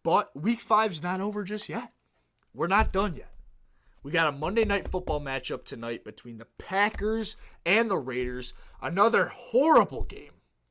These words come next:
Horrible game.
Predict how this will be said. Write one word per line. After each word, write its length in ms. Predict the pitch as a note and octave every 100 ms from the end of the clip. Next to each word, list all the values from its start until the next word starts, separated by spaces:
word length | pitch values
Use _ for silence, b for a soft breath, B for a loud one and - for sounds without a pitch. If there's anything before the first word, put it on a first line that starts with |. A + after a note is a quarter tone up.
| _ _ _ _ _ _ _
Horrible 1080 | _ - A3+ C#4+ D#4 G3+ A#3+ B3+ - G3+ G3+
game. 380 | - C#3+ F3